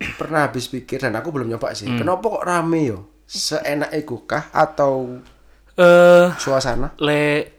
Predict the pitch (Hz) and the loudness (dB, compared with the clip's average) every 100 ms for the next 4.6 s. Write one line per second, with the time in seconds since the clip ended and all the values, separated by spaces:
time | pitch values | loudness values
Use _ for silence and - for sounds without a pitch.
0 | _ 143 151 147 160 156 123 117 160 165 | _ -6 -4 -4 -2 -2 -2 -2 0 0
1 | 156 147 147 147 143 123 110 104 107 - | -2 -4 -4 -4 -4 -4 -4 -4 -8 -12
2 | 101 113 95 - - 165 196 202 185 190 | -10 -8 -8 -12 -8 0 0 2 4 4
3 | 190 180 175 202 165 113 127 139 131 107 | 2 0 -2 -2 -2 -4 -4 -4 -4 -6
4 | 104 113 - - 110 | -8 -14 -18 -16 -16